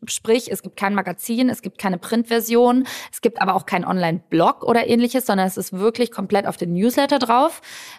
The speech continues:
ähm, gegangen. Darum herum haben die natürlich auch Produkte gesponnen, aber das Herzstück war immer der Newsletter.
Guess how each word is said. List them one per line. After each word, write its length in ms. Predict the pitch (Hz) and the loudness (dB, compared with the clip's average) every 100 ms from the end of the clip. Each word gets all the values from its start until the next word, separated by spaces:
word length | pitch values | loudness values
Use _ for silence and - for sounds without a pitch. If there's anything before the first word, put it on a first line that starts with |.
| - | -2
ähm, 420 | 226 226 233 233 | 2 4 2 2
gegangen. 640 | 247 226 214 240 254 254 | 0 -2 0 2 2 2
Darum 400 | 226 208 233 233 | 2 2 0 0
herum 380 | 202 185 220 240 | 0 2 2 2
haben 120 | 208 | 2
die 60 | 202 | 2
natürlich 440 | 190 185 196 - | 0 0 -4 -2
auch 120 | 190 | -4
Produkte 400 | - 175 165 - | -4 -4 -4 -4
gesponnen, 500 | 226 233 226 226 233 | -6 -2 0 2 0
aber 140 | 220 190 | -2 -6
das 160 | 180 | -2
Herzstück 380 | 196 202 - 202 | 0 0 -2 -2
war 100 | 180 | 0
immer 160 | 185 175 | 0 0
der 140 | 175 | 0
Newsletter. 500 | 175 175 170 175 190 | 0 -4 -6 -6 -6